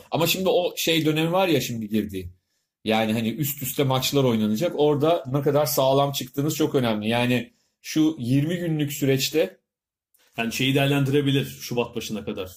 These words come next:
Speaker 2: Diğer rakiplerinin birinci
Speaker 1: Evet, evet.
Speaker 2: oynanmasını biraz
Speaker 1: İşte
Speaker 2: değerlendirir.
Speaker 1: şu, şurada üst üste üç günde bir maç oynandığı sırada eğer kayıpları yapmazsa yani o yıpranmadan dolayı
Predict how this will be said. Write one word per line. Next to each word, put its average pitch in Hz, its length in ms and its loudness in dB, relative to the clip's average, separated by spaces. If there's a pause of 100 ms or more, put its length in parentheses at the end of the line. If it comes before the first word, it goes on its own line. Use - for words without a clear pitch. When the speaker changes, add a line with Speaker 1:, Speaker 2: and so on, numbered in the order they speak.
(120)
Speaker 2:
Diğer 120 200 0
rakiplerinin 135 480 -2
birinci 135 160 2
Speaker 1:
Evet, 143 100 4
evet. 143 120 2
Speaker 2:
oynanmasını 139 400 0
biraz 139 160 2
Speaker 1:
İşte 185 100 2
Speaker 2:
değerlendirir. 143 420 0
Speaker 1:
şu, 180 280 -4
şurada 208 280 2
üst 214 280 -2
üste 190 180 -6
üç 180 220 -6
günde 190 240 -2
bir 190 80 2
maç 185 220 0
oynandığı 175 480 0
sırada 175 360 2
eğer 151 280 2
kayıpları 143 440 2
yapmazsa 151 520 0
yani 123 280 0
o 127 60 -4
yıpranmadan 147 760 0
dolayı 160 480 2